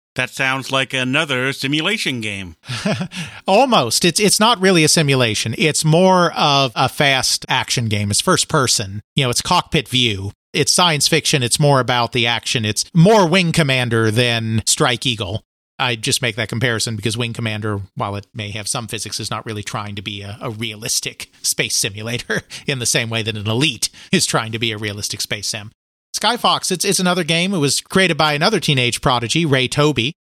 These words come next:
Speaker 2: Just like F fifteen Strike Eagle saved Microprose, Sky Fox saved Electronic Arts. We talked about this in our E A episode, but even though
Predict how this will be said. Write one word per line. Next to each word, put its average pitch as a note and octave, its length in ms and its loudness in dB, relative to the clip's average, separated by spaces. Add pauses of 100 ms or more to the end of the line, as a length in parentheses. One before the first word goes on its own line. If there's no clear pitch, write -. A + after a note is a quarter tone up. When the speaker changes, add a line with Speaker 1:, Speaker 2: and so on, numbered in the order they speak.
(220)
Speaker 2:
Just F3 220 2
like D#3+ 180 2
F F3+ 120 0
fifteen E3 260 0
Strike F3+ 260 0
Eagle D#3+ 160 -2
saved D#3+ 240 -2
Microprose, D#3 440 0
Sky C#3+ 260 0
Fox D3 300 0
saved D#3 180 0
Electronic D3+ 480 0
Arts. E3+ 340 0
We B2 80 -2
talked C3 240 -2
about C3 220 -2
this - 160 -2
in C#3+ 60 -2
our B2+ 120 0
E C3+ 200 0
A D3 120 -2
episode, D3 480 0
but F#3 140 -2
even D3 320 0
though C3+ 420 2